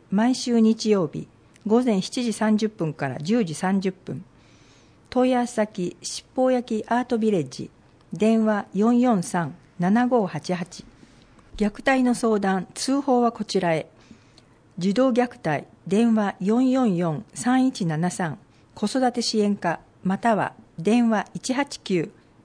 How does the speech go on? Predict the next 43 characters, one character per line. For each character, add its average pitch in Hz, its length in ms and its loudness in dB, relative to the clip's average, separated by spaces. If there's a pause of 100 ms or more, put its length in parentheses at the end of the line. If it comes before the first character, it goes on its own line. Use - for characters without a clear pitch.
児 190 120 -2
童 254 220 2
相 254 240 2
談 233 220 2
所、 196 320 -2 (360)
全 247 240 2
国 160 260 -4
共 247 240 0
通 247 220 -4
ダ 220 160 4
イ 170 100 2
ヤ 151 100 0
ル、 131 180 -8 (160)
二 226 160 6
十 220 160 2
四 160 140 2
時 202 120 -4
間 208 260 2
対 196 260 2
応。 135 200 -4 (800)
障 254 300 2
害 240 160 2
者 160 120 -4
虐 147 180 -6 (160)
待、 160 240 -4 (280)
電 214 320 4
話 196 260 0
四 233 260 4
四 233 260 2
四 165 280 -2 (120)
三 254 320 2
一 262 160 -6
三 170 260 0
五、 151 240 -2 (380)
社 214 180 -2
会 262 220 -2
福 - 180 -10
祉 - 160 -8
課。 185 200 -4 (680)
高 254 260 2
齢 254 140 2
者 175 120 -2
虐 139 180 -4